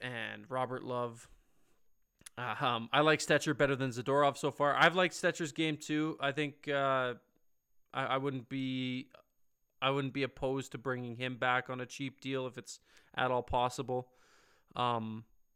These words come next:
does Toffoli like it enough in Calgary for a reasonable price?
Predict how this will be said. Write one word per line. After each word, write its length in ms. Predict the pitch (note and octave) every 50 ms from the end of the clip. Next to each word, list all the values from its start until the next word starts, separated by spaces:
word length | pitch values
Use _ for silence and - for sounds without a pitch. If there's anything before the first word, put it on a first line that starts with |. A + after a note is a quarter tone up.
| _ _ _ _ _ _ _ _
does 160 | - D3+ C3+
Toffoli 440 | - D#3 C#3+ - E3 E3 E3 E3 D#3+
like 180 | D3+ D#3 D3+ D#3
it 80 | E3
enough 240 | D3 D3 D3 C#3+ -
in 60 | D3
Calgary 420 | - - D3 C3+ C#3 C#3+ C3+ C#3 C#3
for 160 | B2 - C#3
a 40 | C3
reasonable 440 | B2+ C3 C3+ A#2+ C3 C3 A#2+ A#2+ A#2
price? 600 | - - C#3+ C#3 C#3+ D3 D3 C#3 - - - -